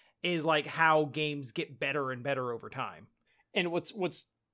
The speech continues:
Speaker 2: crazy to me is that no action R P G that I've played has the loot, like, the items that you find that's still as exciting as Diablo two and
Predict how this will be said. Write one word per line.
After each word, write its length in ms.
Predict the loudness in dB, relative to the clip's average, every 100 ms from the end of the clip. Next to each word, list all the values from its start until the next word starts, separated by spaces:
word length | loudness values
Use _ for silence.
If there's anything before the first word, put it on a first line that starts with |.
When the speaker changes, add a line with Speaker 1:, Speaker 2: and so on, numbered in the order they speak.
| _
Speaker 2:
crazy 560 | -12 -4 -4 -4 -6 -8
to 120 | -10
me 160 | -8
is 120 | -6 -6
that 180 | -8 -8
no 280 | -4 -2 -2
action 260 | -4 -6 -6
R 80 |
P 100 | -6
G 180 | -6 -6
that 140 | -6 -6
I've 240 | -8 -8
played 260 | -8 -8 -6
has 240 | -8 -6
the 100 | -8
loot, 440 | -8 -8 -10 -10 -12 _ _ -14 -8
like, 220 | -8 -8
the 120 | -8 -6
items 320 | -6 -6 -8
that 100 | -10
you 100 | -12
find 400 | -8 -8 -8 -10
that's 140 | -12
still 200 | -2 0
as 120 | 0
exciting 500 | -2 -8 -8 -8 -8
as 180 | -10 -12
Diablo 420 | -8 -8 -6 -8 -8
two 200 | -8 -8
and 160 | -10